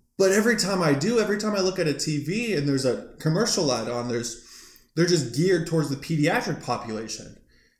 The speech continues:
And we're, we're just getting these kids, we're telling these kids to go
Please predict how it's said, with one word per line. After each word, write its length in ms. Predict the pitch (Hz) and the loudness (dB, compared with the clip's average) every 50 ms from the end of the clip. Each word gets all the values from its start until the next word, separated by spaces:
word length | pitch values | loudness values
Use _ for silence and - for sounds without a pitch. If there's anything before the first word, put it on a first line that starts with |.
| _ _ _ - | _ _ _ -6
And 240 | 156 175 - - - | -4 -4 -4 -6 -12
we're, 640 | - 139 147 147 156 190 185 175 - - - 139 139 | -12 -10 -6 0 2 2 2 2 0 -2 -6 -6 -2
we're 160 | 151 156 160 | 0 2 2
just 160 | 160 151 139 - | 2 2 2 2
getting 220 | 165 170 180 165 | 2 2 2 2
these 160 | 151 147 151 | 2 0 0
kids, 260 | - - 160 139 131 135 127 - - - - - - - - - | 0 0 0 2 2 0 -2 -2 -8 -14 -18 -20 -20 -20 -6 -4
we're 80 | 139 139 | -2 -2
telling 340 | - - 220 240 233 214 180 | 0 2 2 2 2 2 2
these 200 | 143 131 131 - | 2 2 0 0
kids 260 | - 147 127 123 - | -2 -2 -2 -2 -2
to 80 | 135 139 | -2 -2
go 220 | 131 135 131 127 | 0 0 0 0